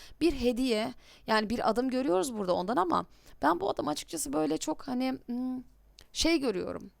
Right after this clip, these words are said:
Ee, sözel duygulardan bahsetmek falan değil de bakın bir hediye gelebilir. Küçük ama çok büyük bir şey beklemeye, çok büyük bir şey. Hayır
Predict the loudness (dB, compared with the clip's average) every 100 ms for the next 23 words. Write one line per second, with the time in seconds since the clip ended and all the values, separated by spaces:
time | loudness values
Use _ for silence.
0 | _ -20 -20 -20 _ _ _ -6 -4 0
1 | 2 4 6 6 4 -2 4 4 4 2
2 | 2 2 0 -2 -4 2 2 2 0 0
3 | 2 2 2 0 -4 -4 -2 -2 0 0
4 | 2 2 2 0 0 0 -2 -4 -14 _
5 | _ _ _ _ _ -20 -10 -6 -4 -6
6 | -10 -20 -20 -12 -2 0 0 -2 -6 -6
7 | -4 0 0 0 -4 -4 -8 -8 -12 -14
8 | -12 -6 -2 0 -2 -6 -4 -2 -2 -4